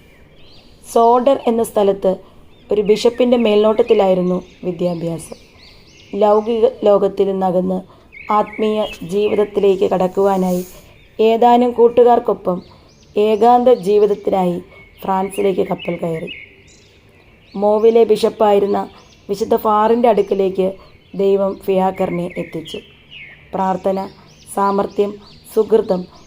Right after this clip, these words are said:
എന്നീ ഗുണങ്ങൾ വിശുദ്ധ ഫാറി ഫിയാക്കറിൽ കാണുകയും തൻ്റെ അവകാശത്തിലുള്ള ഒരു മലയിൽ താമസിക്കുവാനുള്ള ഏർപ്പാടുകൾ ഫിയാക്കറിന്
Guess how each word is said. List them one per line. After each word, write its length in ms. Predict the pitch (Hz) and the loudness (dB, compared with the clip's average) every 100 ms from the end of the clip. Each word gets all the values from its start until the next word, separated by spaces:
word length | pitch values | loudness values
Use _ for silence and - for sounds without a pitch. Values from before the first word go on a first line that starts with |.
| - _ | -20 _
എന്നീ 320 | 220 226 247 | -4 0 0
ഗുണങ്ങൾ 420 | 233 220 196 190 180 - _ | 2 2 0 -2 -4 -8 _
വിശുദ്ധ 320 | - 185 202 196 | -12 -6 -4 -2
ഫാറി 440 | 196 185 185 185 180 - | -2 0 0 -2 -4 -10
ഫിയാക്കറിൽ 600 | - 185 185 185 190 190 190 | -8 -2 -2 -2 -2 -2 0
കാണുകയും 560 | 185 180 180 185 185 185 - _ _ _ | 0 0 0 0 -2 -6 -14 _ _ _
തൻ്റെ 340 | - 320 330 254 | -6 -2 0 0
അവകാശത്തിലുള്ള 880 | 254 208 208 220 226 233 233 202 185 175 - - - _ | 0 0 2 0 0 0 2 2 0 -2 -8 -20 -20 _
ഒരു 180 | 196 202 | -2 0
മലയിൽ 460 | 202 190 180 190 185 - - - | 0 -2 0 0 -2 -6 -20 -18
താമസിക്കുവാനുള്ള 840 | - 196 196 196 208 220 208 208 202 | -6 -6 -4 -6 -4 0 0 2 2
ഏർപ്പാടുകൾ 640 | 190 190 208 208 196 185 180 - - _ | 2 0 0 0 2 0 -2 -8 -20 _
ഫിയാക്കറിന് 680 | 196 196 190 196 185 180 | -2 0 -2 -4 -4 -4